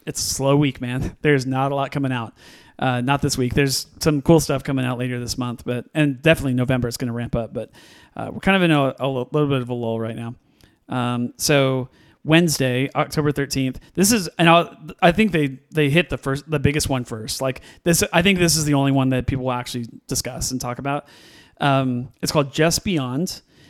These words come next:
Um, it's an eight-episode supernatural anthology series. So similar to What If, every episode has nothing to do with the episode that came before it, uh, kind of Twilight Zone kind of thing.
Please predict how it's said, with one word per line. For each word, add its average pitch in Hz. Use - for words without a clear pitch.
Um, 139
it's 165
an 156
eight-episode 160
supernatural 151
anthology 135
series. 127
So 156
similar 190
to 156
What 139
If, 127
every 147
episode 135
has 131
nothing 131
to 123
do 123
with 123
the 127
episode 120
that 123
came 120
before 113
it, 120
uh, 131
kind 127
of 113
Twilight 120
Zone 120
kind 123
of 113
thing. 120